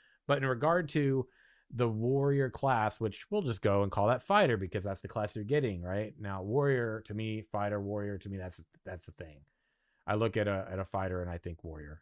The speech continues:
Um, so, what usually makes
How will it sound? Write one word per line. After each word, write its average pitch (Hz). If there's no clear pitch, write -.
Um, 87
so, -
what 120
usually 127
makes 107